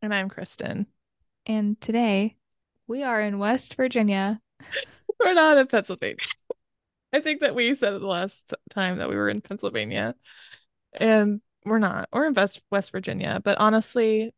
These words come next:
Speaker 1: and truly, I'm gonna make people mad. What's the difference?
Speaker 2: A line.
Speaker 1: <laughs> A few states. That's it. A handful of states.
Speaker 2: Oh, more than a couple of lines. We're awful at this.
Speaker 1: <laughs> Um,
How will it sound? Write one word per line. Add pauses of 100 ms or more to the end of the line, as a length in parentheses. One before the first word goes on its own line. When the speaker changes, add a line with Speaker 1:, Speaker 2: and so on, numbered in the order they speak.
(140)
Speaker 1:
and
truly,
I'm
gonna
make
people
mad.
What's
the
difference? (400)
Speaker 2:
A
line. (500)
Speaker 1:
<laughs> (680)
A
few
states. (160)
That's
it. (380)
A
handful
of
states. (320)
Speaker 2:
Oh,
more
than (120)
a
couple
of
lines. (160)
We're
awful
at
this. (120)
Speaker 1:
<laughs> (1160)
Um,